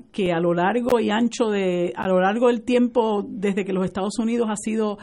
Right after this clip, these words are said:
eh, república, pues se ha dedicado a, a crear y a, y a declarar guerras contra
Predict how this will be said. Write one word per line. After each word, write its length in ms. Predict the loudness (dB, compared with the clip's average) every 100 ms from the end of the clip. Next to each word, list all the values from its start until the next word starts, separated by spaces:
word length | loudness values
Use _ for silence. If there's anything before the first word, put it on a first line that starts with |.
| -18 -20 -18
eh, 340 | -6 -2 -2 -2
república, 800 | -2 -2 0 2 0 0 -4 -2
pues 300 | -4 -4 -6
se 200 | -2 0
ha 100 | 0
dedicado 840 | 0 -2 -2 -2 0 0 0 -2 -8 -20 _ _
a, 720 | -6 -4 -2 -4 -4 -6 -10 -14 _ -10
a 120 | -8
crear 540 | -4 -2 0 0 0 -2
y 160 | 0
a, 260 | 0 0 -2
y 120 | -2
a 60 | -2
declarar 520 | -2 -4 -2 -2 -2
guerras 400 | -2 0 -2 -4
contra 640 | -4 -4 -4 -6 -4 -6